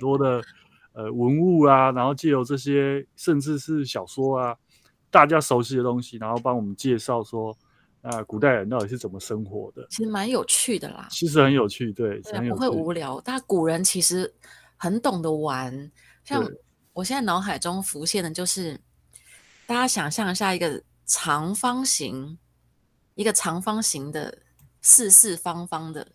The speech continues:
Speaker 2: 长方形花盆，然后呢，上面有植物跑出来，郎世宁就帮乾隆，其实应该是乾隆要他画的啦，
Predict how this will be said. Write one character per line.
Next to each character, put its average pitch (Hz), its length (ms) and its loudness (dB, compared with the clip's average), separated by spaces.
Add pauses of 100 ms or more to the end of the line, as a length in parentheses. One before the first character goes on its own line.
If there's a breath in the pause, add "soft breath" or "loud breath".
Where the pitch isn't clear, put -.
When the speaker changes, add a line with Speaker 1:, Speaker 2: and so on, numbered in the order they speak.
(160)
Speaker 2:
长 156 240 -8
方 180 220 -4
形 151 220 -2
花 156 320 -4
盆， - 440 -14 (840 soft breath)
然 165 120 -6
后 185 120 -4
呢， 175 200 -2
上 226 240 2
面 202 200 -2
有 135 160 -6
植 143 240 -2
物 180 160 0
跑 - 240 -8
出 - 240 -4
来， - 320 -12 (380 loud breath)
郎 180 200 0
世 262 240 2
宁 160 160 0
就 202 140 0
帮 202 420 0
乾 156 320 0
隆， 156 380 -4
其 - 160 -4
实 202 60 0
应 226 60 0
该 233 120 2
是 233 100 0
乾 156 240 0
隆 160 140 -2
要 175 140 2
他 160 160 -4
画 - 300 -2
的 - 140 -20
啦， - 160 -12